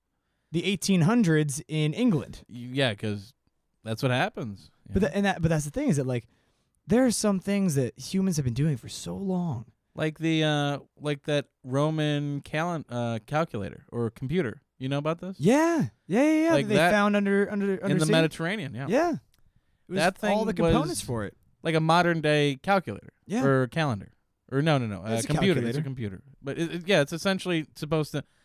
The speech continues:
Speaker 2: It's a computer because it computes star charts and shit, and, and just works like that. It's essentially a computer because it computes. But
Speaker 1: Yeah.
Speaker 2: and had gears in it, and this thing is, like, a few thousand.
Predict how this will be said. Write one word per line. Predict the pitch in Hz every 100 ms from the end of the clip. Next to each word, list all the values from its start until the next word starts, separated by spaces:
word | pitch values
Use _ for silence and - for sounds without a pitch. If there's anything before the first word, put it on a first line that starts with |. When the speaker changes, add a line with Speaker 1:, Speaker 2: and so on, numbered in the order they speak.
| _ _ -
Speaker 2:
It's | 151 170
a |
computer | 156 147 190 170
because | 151 147
it | 135
computes | 147 147 135 143 139 127 - _ _ _ _ _ _ _ _ _ _ _
star | - - 147 143 143
charts | - 131 117 -
and | 113 110
shit, | - 110 101
and, | - 104 104 _ _ _ _ _ _
and | - 123
just | 123 -
works | 123 120 131 123 -
like | 120 113
that. | 120 113 101 - _ -
It's | 120 131
essentially | 151 175 160 147
a | 120
computer | 113 104 101 98
because | 101 101 98
it |
computes. | 104 95 - - _ _
But | 117 107 117
Speaker 1:
Yeah. | 104 107 - _ _ _ _ _ _ _ _ _ _ -
Speaker 2:
and | 151
had | 180 156
gears | 156 277 294
in | 160
it, | 107 - _
and | 139
this | 180 -
thing | 220
is, | 190 165
like, | 160
a | 139
few | - 170
thousand. | - 151 147 -